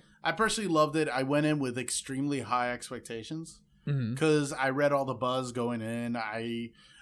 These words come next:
Speaker 1: I kinda was super interested in this take, and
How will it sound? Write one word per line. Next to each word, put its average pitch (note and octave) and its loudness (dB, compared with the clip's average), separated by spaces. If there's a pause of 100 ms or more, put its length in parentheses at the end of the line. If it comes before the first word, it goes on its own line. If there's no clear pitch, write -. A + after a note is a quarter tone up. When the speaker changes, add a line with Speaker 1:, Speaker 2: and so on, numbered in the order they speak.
(160)
Speaker 1:
I B2+ 0
kinda B2+ -2 (380)
was B2+ -2
super D3 0
interested C3 -2
in A#2+ 0
this A#2 -4
take, B2+ -8 (640)
and B2 -2